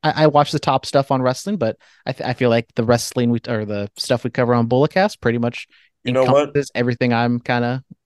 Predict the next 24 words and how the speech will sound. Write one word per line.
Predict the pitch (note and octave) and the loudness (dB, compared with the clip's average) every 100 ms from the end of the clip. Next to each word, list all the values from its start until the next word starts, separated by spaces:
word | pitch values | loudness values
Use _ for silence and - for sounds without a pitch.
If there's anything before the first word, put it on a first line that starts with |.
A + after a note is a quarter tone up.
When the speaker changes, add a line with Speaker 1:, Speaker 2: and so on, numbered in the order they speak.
| - | -4
Speaker 1:
up | B2 B2+ | -2 2
Speaker 2:
You | |
know, | C#3 | 2
Speaker 1:
on. | F3+ - _ | 2 -4 _
Speaker 2:
you | A#2 | -8
know | B2+ B2+ | -2 0
what? | C3+ C3 - | 0 -2 -8
Can | B2+ | -6
you, | C3+ C3 - - | -4 -6 -8 -10
can | C3 | -8
you | C#3+ | -4
do | D3 C#3+ | -2 0
an | |
Under | C3 C3+ B2+ | 2 0 0
the | A#2+ | 0
Radar | B2+ B2+ B2 | 2 2 0
for | A#2+ A2+ | -2 -6
Impact | G#2+ B2 A#2+ A2+ | -6 -2 -2 -2
one | A2 | -6
thousand? | A2+ A2 A2 G#2+ | -4 -4 -6 -10
Can | A#2 | -10
you | A#2 | -8
do | A#2 | -6
that? | A#2+ G#2+ | -4 -4